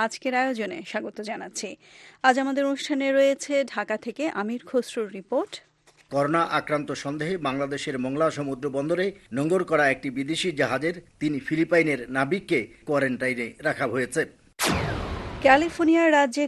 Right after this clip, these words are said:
Speaker 1: করোনা পরিস্থিতির কারণে জরুরি অবস্থা ঘোষণা করা হয়েছে, তা নিয়ে আমাদের ক্যালিফোর্নিয়া প্রতিনিধি আবু নাসের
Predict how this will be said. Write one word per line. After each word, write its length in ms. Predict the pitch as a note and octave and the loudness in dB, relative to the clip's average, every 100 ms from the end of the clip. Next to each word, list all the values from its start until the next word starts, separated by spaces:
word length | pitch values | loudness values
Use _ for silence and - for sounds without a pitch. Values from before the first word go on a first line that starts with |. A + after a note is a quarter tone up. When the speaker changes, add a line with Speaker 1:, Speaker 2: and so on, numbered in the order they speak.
| A#3+ | 4
Speaker 1:
করোনা 300 | A3 G#3+ A3 A3 | 4 2 0 -2
পরিস্থিতির 460 | G#3 - A3+ A3+ A#3 | -4 -6 -6 -4 0
কারণে 280 | A3 G#3+ A#3+ A3 | 0 0 -2 0
জরুরি 280 | G#3 A3+ A#3 A3+ | -2 0 0 0
অবস্থা 260 | A3+ - C#4 A3 | -4 -4 -4 -4
ঘোষণা 260 | - - - | -10 -10 -6
করা 160 | G3 G3 | -6 -2
হয়েছে, 300 | G#3+ A3+ D4 C#4 | -4 -2 -2 0
তা 100 | B3+ C4+ | 0 0
নিয়ে 140 | C#4+ C#4+ | 0 0
আমাদের 200 | A#3+ A#3 - | -2 -4 -2
ক্যালিফোর্নিয়া 500 | C4 C#4 C#4+ C#4 C#4 | -2 -2 -2 -2 -2
প্রতিনিধি 440 | C#4+ D4 A#3 F3 G#3+ G3+ | -2 -2 -4 -4 0 2
আবু 120 | A3 A#3+ | 2 -4
নাসের 280 | A#3 A#3+ | -4 -2